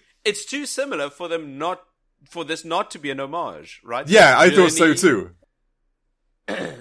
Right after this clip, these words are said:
Speaker 1: No, I think, I think
Speaker 2: I hope so, because,
Speaker 1: I
Speaker 2: yeah,
Speaker 1: think
Speaker 2: they,
Speaker 1: you're
Speaker 2: they,
Speaker 1: right.
Speaker 2: those things, th-, those movies, granted, they're really old now, and no teenager's gonna watch them and think that was cool fundamentally. But to, the, to a lot of people my age and older, I like the idea that somebody was like, "We should name it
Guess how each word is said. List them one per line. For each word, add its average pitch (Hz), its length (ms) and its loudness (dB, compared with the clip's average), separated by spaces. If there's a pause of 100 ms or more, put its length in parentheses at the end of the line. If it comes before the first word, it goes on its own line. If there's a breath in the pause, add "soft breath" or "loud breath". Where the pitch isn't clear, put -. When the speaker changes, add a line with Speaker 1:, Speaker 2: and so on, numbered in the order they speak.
(140)
Speaker 1:
No, 131 200 -8
I 123 180 -6
think, 127 400 -12
I 123 120 -8
think 127 240 -8
Speaker 2:
I 170 100 4
hope 220 200 6
so, 110 280 0
because, 131 400 -10
Speaker 1:
I 131 100 -2
Speaker 2:
yeah, - 80 2
Speaker 1:
think 143 140 -2
Speaker 2:
they, 131 60 -2
Speaker 1:
you're 113 80 -6
Speaker 2:
they, 104 80 -8
Speaker 1:
right. 78 380 -14 (920)
Speaker 2:
those 165 280 -2
things, 143 260 -6
th-, 147 160 -4
those 160 220 4
movies, 131 440 0
granted, 117 300 -4
they're 110 120 -2
really 110 240 -4
old 98 240 -6
now, 98 260 -2
and 95 60 -8
no 98 140 -6
teenager's 95 520 -10
gonna 95 140 -8
watch 92 200 -10
them 92 140 -14
and 92 80 -10
think 95 140 -12
that 92 140 -8
was - 100 -16
cool 98 300 -10
fundamentally. 101 560 -12
But - 280 -12
to, - 100 -8
the, 180 480 -12
to - 120 -4
a 147 40 0
lot 151 160 2
of 127 100 -8
people 135 340 -2
my 127 240 4
age 120 200 0
and 113 100 -4
older, 107 400 -2
I 113 120 0
like 123 280 0
the 127 80 -2
idea 110 400 -2
that 98 180 -10
somebody 104 400 -6
was 101 160 -8
like, 101 220 -4 (680)
"We 127 160 -6
should 123 220 -8
name 123 320 -2
it 113 200 -4